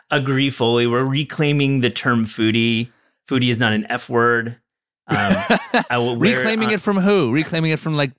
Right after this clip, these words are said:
Speaker 2: pretentious jerks?
Speaker 1: Pretentious journalists like me.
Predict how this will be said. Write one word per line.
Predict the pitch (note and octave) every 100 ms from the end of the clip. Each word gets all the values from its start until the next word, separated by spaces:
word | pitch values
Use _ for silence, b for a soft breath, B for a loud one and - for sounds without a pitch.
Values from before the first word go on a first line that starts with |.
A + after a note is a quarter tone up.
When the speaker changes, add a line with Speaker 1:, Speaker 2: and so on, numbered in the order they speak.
| _ -
Speaker 2:
pretentious | D3+ D3+ D3 C#3+
jerks? | - D3 F#3+ - - -
Speaker 1:
Pretentious | - C3+ D3 C#3 B2+ G#2 _ -
journalists | B2 B2+ C3+ A#2+ A2+
like | A2
me. | G#2+ A2 C#3+ C3+ G2